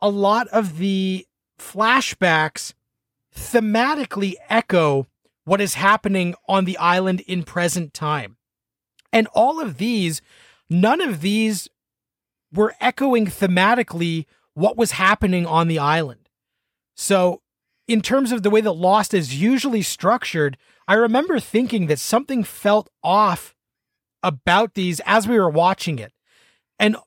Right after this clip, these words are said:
partly because Jack, in these moments,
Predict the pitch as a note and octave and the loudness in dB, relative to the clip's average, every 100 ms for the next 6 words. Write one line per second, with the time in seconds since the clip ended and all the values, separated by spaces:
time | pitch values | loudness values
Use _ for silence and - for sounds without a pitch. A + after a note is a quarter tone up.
0 | _ - - F4+ D4 C4 F3 F3 - F3+ | _ -2 0 0 -2 -4 -4 -6 -2 0
1 | E3+ D3+ - _ _ _ _ _ _ _ | 0 -2 -10 _ _ _ _ _ _ _
2 | _ _ _ _ _ _ - - E3 A3+ | _ _ _ _ _ _ -14 -6 0 2
3 | B3 A#3+ - - _ - B3 C4 C4 E3+ | 2 -2 -4 -20 _ -4 -2 0 -2 0
4 | F3 F#3+ G3+ E3+ C3 B2 - | 2 2 2 0 -4 -10 -16